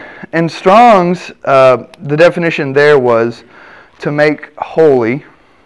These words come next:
purify, or consecrate.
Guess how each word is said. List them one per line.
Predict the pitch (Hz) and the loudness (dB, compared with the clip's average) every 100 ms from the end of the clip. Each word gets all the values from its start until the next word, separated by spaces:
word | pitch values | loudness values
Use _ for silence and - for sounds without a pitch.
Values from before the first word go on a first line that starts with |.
| _ _ _ _ - - _ _ | _ _ _ _ -20 -20 _ _
purify, | - 185 165 - 123 120 131 143 _ _ _ _ _ _ _ _ _ _ | 0 2 2 2 2 2 0 -4 _ _ _ _ _ _ _ _ _ _
or | 131 135 135 | -2 0 0
consecrate. | 131 - 160 165 - 104 - 90 | -4 -6 -6 -6 -10 -10 -10 -10